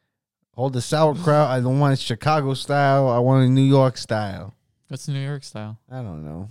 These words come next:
Speaker 2: Mm.
Speaker 1: I like it Sonoran style.
Speaker 2: It's just onions and
Speaker 1: Sonoran dogs, baby.
Speaker 2: It's just onions.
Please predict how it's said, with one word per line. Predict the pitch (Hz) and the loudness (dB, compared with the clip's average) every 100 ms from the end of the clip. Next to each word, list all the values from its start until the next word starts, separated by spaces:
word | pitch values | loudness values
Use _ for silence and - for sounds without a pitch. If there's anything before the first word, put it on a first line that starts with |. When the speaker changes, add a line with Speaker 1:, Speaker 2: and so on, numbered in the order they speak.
| _ _ | _ _
Speaker 2:
Mm. | 110 110 107 107 | -20 -20 -20 -16
Speaker 1:
I | 120 | -8
like | 117 110 | -8 -6
it | 107 | -8
Sonoran | - 107 107 131 104 | -4 -2 2 2 0
style. | - 113 135 127 - _ - | -4 -6 -4 -6 -12 _ -18
Speaker 2:
It's | 127 | -14
just | 135 123 | -12 -12
onions | - 123 120 120 113 | -10 -10 -8 -8 -6
and | 120 127 | -4 2
Speaker 1:
Sonoran | 151 202 185 160 | 4 6 6 6
dogs, | 160 160 156 139 135 | 6 6 6 4 2
baby. | 175 202 202 202 190 180 170 151 131 113 | 4 6 8 8 6 6 6 6 4 2
Speaker 2:
It's | - - | -6 -16
just | 120 - | -16 -12
onions. | 113 110 113 120 - | -12 -10 -12 -14 -18